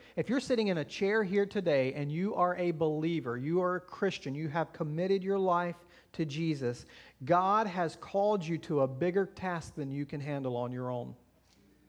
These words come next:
It could be being married. It could be being a parent. You know, I, I don't know how to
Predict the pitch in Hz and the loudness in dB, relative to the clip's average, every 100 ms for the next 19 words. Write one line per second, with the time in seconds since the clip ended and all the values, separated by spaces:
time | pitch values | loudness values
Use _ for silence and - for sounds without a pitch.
0 | _ _ _ _ _ _ _ _ _ _ | _ _ _ _ _ _ _ _ _ _
1 | _ _ _ _ _ _ - - 185 190 | _ _ _ _ _ _ -20 -4 -2 2
2 | 285 339 196 156 147 135 120 117 107 165 | 2 2 2 2 2 0 -2 -4 -2 -2
3 | 226 269 320 254 185 170 156 139 151 131 | 0 2 2 2 2 2 2 -2 -2 -2
4 | 113 123 - _ _ _ _ _ - 156 | -2 -6 -16 _ _ _ _ _ -8 -2
5 | 160 220 165 - - - - - 156 123 | 0 0 0 -2 -10 -20 -12 -10 -8 -8
6 | - | -8